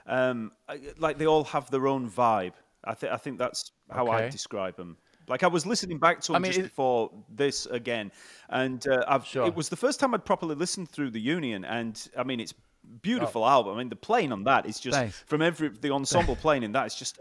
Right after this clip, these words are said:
Speaker 1: oh,
Speaker 2: Uh,
Speaker 1: you know.
Speaker 2: those guys are a dream to play with, you know? But it's interesting you say that. I take that as a massive compliment because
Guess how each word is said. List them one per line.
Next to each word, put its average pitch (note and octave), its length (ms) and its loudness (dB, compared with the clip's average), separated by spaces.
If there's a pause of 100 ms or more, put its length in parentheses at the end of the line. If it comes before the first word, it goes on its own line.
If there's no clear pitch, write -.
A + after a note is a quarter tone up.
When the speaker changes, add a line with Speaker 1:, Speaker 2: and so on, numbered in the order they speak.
Speaker 1:
oh, A#2 140 -10 (180)
Speaker 2:
Uh, C#3+ 380 10 (560)
Speaker 1:
you D#3+ 120 -6
know. F#2+ 80 -8 (280)
Speaker 2:
those F#3 160 6
guys F#3+ 280 10
are C#3+ 80 4
a - 20 -2
dream C3+ 320 0
to A#2+ 100 -6
play A2+ 280 -4
with, A2 260 -12
you C3+ 80 -12
know? A#2 220 -10 (320)
But G3+ 120 2
it's F#3 140 0
interesting G#3+ 460 2
you D#3+ 80 -2
say D#3 240 4
that. C#3 280 4
I D#3 120 4
take G3 260 0
that F#3 160 6
as C3+ 140 -2
a C3+ 60 0
massive D3+ 520 -2
compliment C#3 640 -2
because C3+ 480 -4